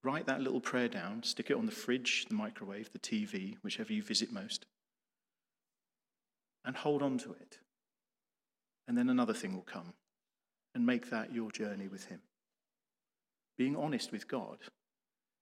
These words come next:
is brilliant, because we find that he is loving, compassionate. He doesn't treat us as our sins, uh, deserve. And he is closer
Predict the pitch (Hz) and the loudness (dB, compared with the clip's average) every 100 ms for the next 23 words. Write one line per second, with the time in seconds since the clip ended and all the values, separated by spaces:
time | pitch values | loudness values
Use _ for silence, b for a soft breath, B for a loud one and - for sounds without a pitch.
0 | - 104 - 110 90 87 - _ _ _ | -6 -6 -4 -4 -4 -8 -16 _ _ _
1 | _ _ _ _ _ _ _ _ _ _ | _ _ _ _ _ _ _ _ _ _
2 | - 120 113 117 - 117 110 127 123 110 | -10 -4 0 0 0 0 0 -4 0 0
3 | - 107 - - b b _ 113 113 131 | 0 -2 -2 -4 b b _ 0 2 0
4 | 156 - _ _ _ - 107 - 113 - | -2 -10 _ _ _ -8 -6 -2 2 2
5 | 76 - _ _ _ 117 139 143 - 127 | 0 -6 _ _ _ 0 2 2 4 4
6 | 123 113 113 110 101 - 123 104 95 - | 4 4 2 2 4 6 6 4 0 -2
7 | - b b b - 98 - - 107 107 | -6 b b b -6 -6 -6 -6 -2 0
8 | 113 151 - _ _ _ _ _ _ _ | -2 -6 -10 _ _ _ _ _ _ _
9 | _ _ _ _ _ _ _ _ _ _ | _ _ _ _ _ _ _ _ _ _
10 | _ _ _ _ _ _ - 117 120 120 | _ _ _ _ _ _ -2 2 4 2
11 | - - 127 101 - | 0 -2 0 4 2